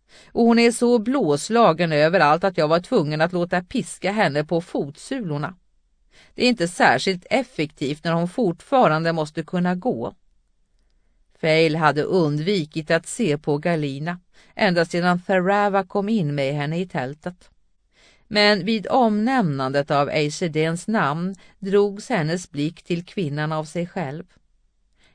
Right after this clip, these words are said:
Galina låg på knä mellan de båda kvinnorna,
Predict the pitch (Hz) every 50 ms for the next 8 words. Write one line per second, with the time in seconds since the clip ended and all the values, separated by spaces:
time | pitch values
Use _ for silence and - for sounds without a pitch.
0 | _ _ - 185 165 160 160 156 151 160 160 156 151 151 151 156 165 160 - -
1 | 175 170 - - 190 185 175 160 147 147 151 165 180 175 151 143 113 135 160 165
2 | 156 147 151 160 175 196 160 143 135 143 151 - - 240 208 143 135 143 151 170
3 | 180 180